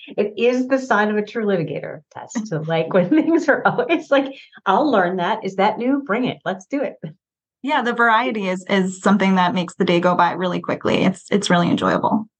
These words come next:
Speaker 1: That's great. Well, do you have any advice for an attorney considering moving into a similar role from traditional practice?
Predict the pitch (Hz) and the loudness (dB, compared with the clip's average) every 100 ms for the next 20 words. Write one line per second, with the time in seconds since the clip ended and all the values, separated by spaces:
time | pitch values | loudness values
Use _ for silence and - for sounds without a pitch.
0 | _ - 226 - - 247 170 - - 196 | _ -10 -10 -8 -6 -4 -4 -6 -10 -6
1 | 226 214 247 233 294 262 170 180 247 233 | -4 0 0 2 2 2 2 0 0 0
2 | 220 214 220 214 208 208 196 208 202 190 | 0 -2 0 0 0 0 -2 2 2 2
3 | 180 185 185 185 190 180 - 185 185 180 | 0 -2 -4 -6 -6 -6 -4 -6 -4 -2
4 | 180 180 175 160 180 180 180 175 190 196 | -2 -2 0 0 0 -2 -8 -8 -10 -8
5 | 196 190 196 311 285 277 | -10 -6 -4 -4 -8 -10